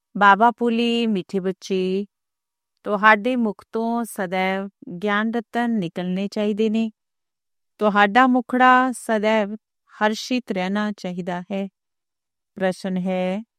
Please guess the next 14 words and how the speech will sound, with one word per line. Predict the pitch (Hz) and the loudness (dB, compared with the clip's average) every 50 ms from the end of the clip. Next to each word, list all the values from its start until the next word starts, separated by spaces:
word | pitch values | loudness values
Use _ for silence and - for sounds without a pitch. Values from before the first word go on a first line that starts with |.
| _ _ _ _ _ _ _ _ _ _ _ | _ _ _ _ _ _ _ _ _ _ _
ਜਿਨ੍ਹਾਂ | 170 165 208 220 220 233 247 262 254 | -10 -4 -2 0 2 4 4 4 4
ਬੱਚਿਆਂ | 240 247 220 - - 254 254 254 254 | 4 0 -2 -2 -4 -2 0 2 2
ਨੇ | 247 254 254 262 262 262 | 2 2 2 2 0 0
ਬ੍ਰਾਹਮਣ | 240 208 196 190 190 196 202 220 233 233 | 0 0 0 0 2 2 0 0 0 0
ਜੀਵਨ | 208 - 233 233 233 240 240 233 | 0 0 0 0 0 0 0 0
ਵਿੱਚ | 233 247 220 - - - _ | 0 -2 -2 -6 -14 -8 _
ਗਿਆਨ | 214 214 214 214 220 226 226 | 0 2 4 4 4 4 2
ਦੀ | 214 240 240 240 240 - | 2 2 2 0 0 0
ਧਾਰਨਾ | - 254 254 254 233 202 185 180 180 | 0 2 2 2 2 0 -4 -4 -4
ਕੀਤੀ | - - 180 180 _ - 196 185 180 190 | -6 -8 -10 -10 _ -6 -6 -4 -2 -2
ਹੈ, | 185 185 180 185 185 196 214 - _ _ _ _ _ _ _ _ _ _ _ _ _ _ _ | -2 -2 -2 -4 -4 -6 -8 -10 _ _ _ _ _ _ _ _ _ _ _ _ _ _ _
ਉਹਨਾਂ | 202 226 240 254 262 262 | 0 2 4 6 4 4
ਦੀ | - 269 262 | 4 2 0
ਨਿਸ਼ਾਨੀ | 247 254 254 233 - - 254 247 247 240 247 254 254 254 240 | 2 0 0 -2 -2 -2 0 0 0 2 2 2 0 0 -2